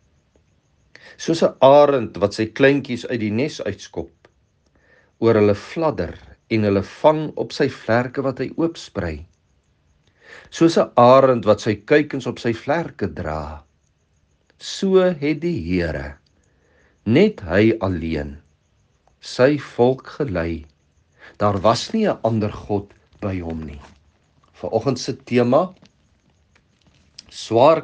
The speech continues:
kry is deel van die Here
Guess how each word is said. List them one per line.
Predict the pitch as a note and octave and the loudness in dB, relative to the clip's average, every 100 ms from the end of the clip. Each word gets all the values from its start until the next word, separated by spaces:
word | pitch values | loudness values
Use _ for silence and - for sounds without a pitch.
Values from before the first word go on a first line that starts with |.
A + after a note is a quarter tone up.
| - | -4
kry | F3 F3 E3+ | -4 -2 -4
is | E3+ | -8
deel | - - G2 A2 A2+ - _ _ _ _ _ _ _ _ | -10 -6 2 4 2 0 _ _ _ _ _ _ _ _
van | - G2 F#2+ | -6 -2 -2
die | F#2 | -2
Here | F2 A2 A#2 B2 A2 | 0 4 4 4 0